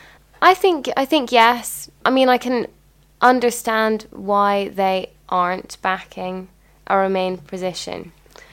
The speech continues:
But basically their problem is already that they're hemorrhaging support from Leave voters.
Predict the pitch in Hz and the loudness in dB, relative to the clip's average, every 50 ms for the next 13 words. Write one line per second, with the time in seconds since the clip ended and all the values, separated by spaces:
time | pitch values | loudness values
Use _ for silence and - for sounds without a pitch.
0 | - - - - _ _ - 196 175 180 - 208 202 196 - 214 202 202 196 190 | -20 -20 -20 -20 _ _ 2 2 2 2 2 0 0 0 -2 -4 -4 0 2 2
1 | 180 180 180 - - 190 185 185 185 180 180 175 - - - 185 175 180 180 175 | 2 2 0 0 0 0 0 0 0 -4 -4 -4 -6 -6 -8 -6 -2 -2 0 0
2 | 175 170 165 160 160 - 165 170 175 170 180 165 - - 175 170 160 175 175 170 | 0 -2 -2 -4 -4 -6 -6 -6 -6 -6 -6 -6 -4 -4 -4 -4 -4 -6 -6 -4
3 | 170 170 170 165 175 175 170 - 190 - - 180 170 - - 175 175 175 175 175 | -4 -4 -4 -4 -6 -8 -8 -10 -10 -8 -6 -6 -6 -6 -6 -8 -6 -6 -6 -6
4 | 175 170 - 156 170 170 170 165 - - 170 165 - - 170 - - - | -6 -8 -6 -6 -6 -6 -6 -8 -10 -12 -10 -10 -10 -12 -14 -16 -18 -20